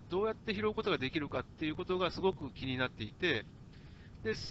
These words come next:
それで、あの、じゃあやっぱり一人一人の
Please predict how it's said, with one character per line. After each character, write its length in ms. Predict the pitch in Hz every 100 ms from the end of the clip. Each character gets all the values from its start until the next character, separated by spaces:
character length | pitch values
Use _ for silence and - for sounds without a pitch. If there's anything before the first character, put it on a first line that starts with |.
| - - - -
そ 100 | 220
れ 180 | 233 233
で、 400 | 302 285 240 -
あ 120 | 160
の、 540 | 156 147 139 135 131 123 -
じ 80 | 165
ゃ 40 |
あ 40 | 156
や 60 |
っ 20 |
ぱ 120 | - 175
り 140 | 147
一 40 |
人 180 | - 143
一 160 | 117 185
人 120 | 175
の 280 | 147 123